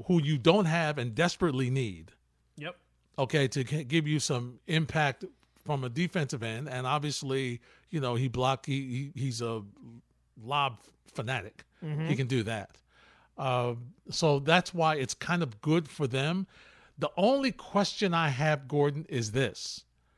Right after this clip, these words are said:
Speaker 1: Can Luka and Randall play together?
Speaker 2: I would, I would wonder that myself. Uh,
Speaker 1: That's the only
Speaker 2: I
Speaker 1: issue I have with that deal.
Speaker 2: Yeah, a-, and, and maybe Randall being part of, uh, not being part of that deal might mean that you have to take him and,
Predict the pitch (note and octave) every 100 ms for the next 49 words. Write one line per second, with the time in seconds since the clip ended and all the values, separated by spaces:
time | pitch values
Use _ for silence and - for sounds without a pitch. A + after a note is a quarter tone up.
0 | _ _ _ - C#3 D3 A3+ A3 G#3 C3+
1 | B2+ G2+ C#3 G#3 C3 F2 G2+ D#2+ G2 -
2 | - - _ _ _ _ _ _ _ _
3 | _ _ _ _ _ _ _ _ _ G3
4 | - D3+ D#3+ D#3 C3 - C3+ C#3 C3 B2
5 | C3+ G3 F3+ C#3+ C#3+ C#3 B2+ B2 - A3+
6 | F#3 C#3+ C#3+ - _ _ - B2 B2 C#3+
7 | D3+ F#3 F#3 E3 F3 E3+ C3 D3 A#2+ A2
8 | G#2+ A2 F#2+ C3+ B2+ A#2 C#3 C#3+ D3+ C#3+
9 | - C#3+ D3+ D3+ C#3+ C3+ B2+ B2+ C#3+ D#3+
10 | D#3 C#3 C#3 C3 B2 D#3+ C#3+ C#3 C3+ A#2+
11 | A2+ - B2+ C3 F#3 E3+ C#3+ D3+ C#3+ C#3+
12 | G#3 D#3 C#3+ C#3 C#3 C#3 C#3+ C3+ B2+ B2
13 | C3 - B2+ A2 D#3 C3+ D#3 D3+ B2 A2